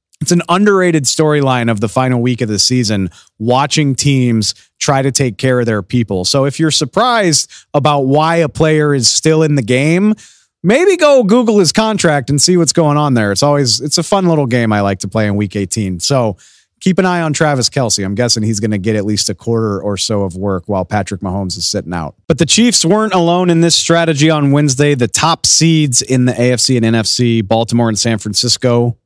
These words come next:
are following a similar strategy. The Ravens confirm they are sitting Lamar Jackson for Saturday's game against Pittsburgh. Tyler Huntley going to get the start in Lamar's place. So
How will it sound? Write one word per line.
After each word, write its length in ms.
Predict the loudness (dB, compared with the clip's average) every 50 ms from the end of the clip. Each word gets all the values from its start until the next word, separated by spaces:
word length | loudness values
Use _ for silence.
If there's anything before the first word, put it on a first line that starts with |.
| _ _
are 140 | -2 -2 -2
following 500 | 0 0 0 2 2 2 2 2 0 0
a 40 | 0
similar 440 | 0 2 2 2 2 2 2 0
strategy. 580 | 0 0 0 0 2 2 0 0 0 0 2 2
The 100 | 2 2
Ravens 440 | 2 2 2 2 0 0 0 0 -2
confirm 640 | -2 -2 -4 -2 -2 -2 -2 0 0 0 -2 -2 -4 -8 -16 -20 _ _ _ -2
they 160 | 0 2 2
are 100 | 2 2
sitting 420 | 0 2 2 2 2 2 2 2
Lamar 360 | 2 2 2 2 2 2 0 0
Jackson 560 | 0 0 0 0 0 -2 -2 0 0 0 -2
for 160 | -2 -2 -2
Saturday's 560 | 0 0 0 0 0 0 0 0 0 0 0
game 240 | 0 0 0 0 0
against 340 | 0 0 -2 -4 -4 -4 -2
Pittsburgh. 640 | 0 0 0 0 -2 0 0 0 2 0 -2 -4 -6 -12 -20 -20 -20 _ _
Tyler 400 | -6 -2 0 0 2 2 2 0
Huntley 640 | 0 -2 -2 -2 -2 -2 -2 -2 0 0 0 -2 -4 -8 _ _ _ _ _ _ _
going 220 | -2 0 0 0
to 40 | 0
get 180 | 0 -2 -2 -2
the 80 | -2
start 440 | -4 -2 0 0 0 0 0 -2 -2 -4
in 180 | -2 -2 0
Lamar's 400 | 0 0 2 2 0 0 -2 -4
place. 360 | -4 -4 -2 0 0 0 0 0
So 380 | 0 0 0 0 0 -2 -4